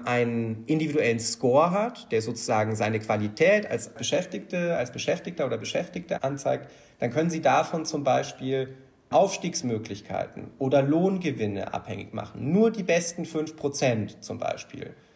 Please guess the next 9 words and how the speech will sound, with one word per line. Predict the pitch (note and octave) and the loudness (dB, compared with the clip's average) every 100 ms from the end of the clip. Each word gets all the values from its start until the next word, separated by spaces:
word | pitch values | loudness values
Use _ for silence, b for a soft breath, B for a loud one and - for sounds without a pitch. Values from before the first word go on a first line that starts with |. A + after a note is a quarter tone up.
| b - | b -12
kriegen | - D#3 C#3+ C3 B2+ | -2 0 2 0 2
einen | A#2+ B2 | 0 0
individuellen | C#3+ C#3+ C#3 C#3+ D3 C#3+ | 0 0 2 2 2 2
Bonus | D#3+ F#3 E3 - | 2 4 2 0
oder | A2 G2+ | -4 -4
dergleichen. | G#2 F#2+ F2 - | -4 -4 -4 -2
Das | A2+ B2+ - | 0 0 0
sind | B2+ | -4
Praktiken, | - B2+ B2+ B2 A2+ G#2+ | 0 0 0 -6 -8 -10